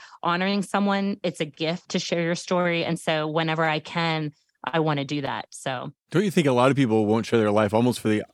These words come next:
Speaker 2: opposite reason, or at least it appears opposite? Maybe it has a lot in common with what you said, but they're insecure. Like, if the person knows the real me, if they know my story, they will reject me or judge me.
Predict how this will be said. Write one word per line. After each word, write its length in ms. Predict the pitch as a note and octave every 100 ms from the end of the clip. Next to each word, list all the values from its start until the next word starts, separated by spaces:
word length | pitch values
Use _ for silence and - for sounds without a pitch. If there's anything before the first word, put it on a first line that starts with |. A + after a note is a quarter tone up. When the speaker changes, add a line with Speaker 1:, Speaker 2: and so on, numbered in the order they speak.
| - _ _
Speaker 2:
opposite 500 | A#2+ C#3 C#3 A2 G#2+
reason, 260 | G#2 G2+ A2+
or 60 |
at 60 | C#3
least 200 | F#3 D3
it 60 |
appears 380 | A2 - D3 B2
opposite? 420 | G2+ G2 - A#2+
Maybe 240 | G#2 A#2+ A#2+
it 40 |
has 100 | G2+
a 60 | G2
lot 180 | G2 -
in 80 |
common 420 | G2 F#2+ F#2+ F#2+ F#2 - - -
with 140 | - G2
what 140 | G#2
you 100 | G#2
said, 380 | F2+ G2+ F#2+ F2+ - - - -
but 380 | - - B2+ -
they're 160 | B2+
insecure. 840 | C3 C3+ - B2 - C3+ A2 F#2+ G2
Like, 220 | A2 G#2+
if 300 | A#2 G#2 G#2+
the 80 | A2+
person 380 | - E3 D#3 C3
knows 260 | C3 A#2+
the 80 | A2+
real 240 | A#2+ A#2
me, 340 | A2 A2+ G#2+ G2
if 100 | G2
they 160 | B2+
know 240 | B2+ A#2+ A#2
my 220 | A#2 A2
story, 840 | G2 - C3 A2+ G2+ F#2+ F#2+ A2 -
they 280 | G#2 A2
will 640 | A2 G#2+ A2+ G#2+ G#2 G2+ - - _ _ -
reject 600 | A2+ E2 B2 A2 - -
me 280 | G2+ F#2+ F2+
or 400 | F#2 G2 F#2 F2 - _ - -
judge 440 | G2+ A#2 A2 F#2
me. 340 | F2+ F2 F2